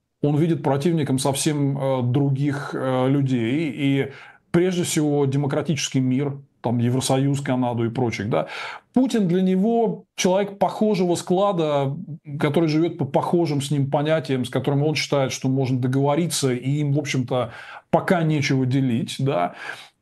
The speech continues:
Плюс вторая, здесь есть какая-то скрытая составляющая, там он чего-то боится. Трамп чего-то боится. То есть он, он, это ненормальное поведение, потому что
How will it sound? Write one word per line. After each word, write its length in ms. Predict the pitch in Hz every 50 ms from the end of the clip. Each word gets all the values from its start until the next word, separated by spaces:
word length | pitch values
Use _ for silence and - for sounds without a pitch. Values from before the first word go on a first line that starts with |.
| - - 135 -
Плюс 400 | - 190 196 233 247 220 - -
вторая, 520 | 208 180 - - 214 196 208 226 233 220 190
здесь 240 | 170 175 170 -
есть 100 | 185 -
какая-то 340 | - 190 180 - 208 190 190
скрытая 440 | - - - 202 214 208 - 160 147
составляющая, 880 | 147 165 139 - 180 170 190 220 220 208 190 170 170 - - 165 160 147
там 420 | 147 - 180 185 190 180 165 180
он 180 | 196 196 196 196
чего-то 280 | 196 196 185 180 170 151
боится. 480 | 143 160 147 135 117 - - - - _ _ _ _ _ _ _ _ _ _ -
Трамп 240 | - 185 185 185 -
чего-то 320 | - 151 147 147 143 131
боится. 460 | 117 120 120 110 98 - - - 92
То 100 | - 135
есть 240 | 135 135 139 139 -
он, 280 | 214 190 190 185 185 175
он, 300 | 196 196 196 190 190 196
это 220 | 196 202 196 202 202
ненормальное 800 | 196 190 190 185 190 180 180 180 180 160 143 135 123 110 110
поведение, 480 | 110 - 127 135 139 180 208 196 160 127
потому 180 | 120 139 131
что 300 | 120 - - 151 135 143